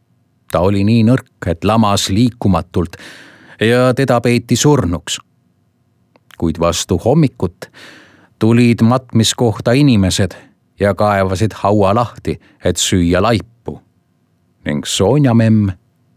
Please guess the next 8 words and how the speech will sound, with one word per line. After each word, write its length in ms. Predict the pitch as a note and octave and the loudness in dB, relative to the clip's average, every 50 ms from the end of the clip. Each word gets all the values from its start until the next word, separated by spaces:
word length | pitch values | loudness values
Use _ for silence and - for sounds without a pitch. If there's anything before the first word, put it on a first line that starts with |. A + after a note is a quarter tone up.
| _ - | _ -6
pääses 520 | E2 E2 D#2+ E2 E2+ - G#2+ G2 - - | -4 -2 0 0 -2 -2 -2 -2 -2 0
mulla 500 | F2 D#2+ D#2 F2 F2+ F2+ F2 F2 E2+ F2 | -2 0 0 0 0 0 0 0 0 0
alt 240 | F2 F2 E2+ - - | -2 -2 -4 -6 -4
välja. 500 | G2 F#2+ G#2 G2 F#2 E2+ D#2+ D2 C#2+ C#2 - _ _ _ _ _ _ _ _ _ _ _ _ _ _ _ _ _ _ _ _ _ _ _ _ _ _ _ _ _ _ - - | -2 -2 0 0 -2 -2 -4 -4 -6 -8 -12 _ _ _ _ _ _ _ _ _ _ _ _ _ _ _ _ _ _ _ _ _ _ _ _ _ _ _ _ _ _ -8 -4
Teda 500 | F#2+ F#2 F#2 G#2 G#2 G#2+ G#2 G2+ G2+ G2 | -2 -2 0 0 0 0 0 0 0 0
ei 300 | F#2+ G2 G2 G2 G2 F#2+ - _ - | -2 -2 -2 -2 -2 -4 -8 _ -2
puututud. 920 | F2+ E2+ E2 D#2+ C#2+ - _ - E2 - - _ _ - D2 C#2+ - - - _ _ _ _ _ _ _ _ _ _ _ _ _ _ _ _ _ _ _ _ _ - | 0 2 2 0 -2 -6 _ -8 -8 -8 -8 _ _ -10 -8 -8 -10 -12 -20 _ _ _ _ _ _ _ _ _ _ _ _ _ _ _ _ _ _ _ _ _ -10
Haletseti. 800 | - - A2+ G#2+ E2+ C#2 - - - - F2 - _ - - A2 | -6 -4 -2 -2 -2 -2 -4 -6 -6 -6 -6 -8 _ -8 -8 -8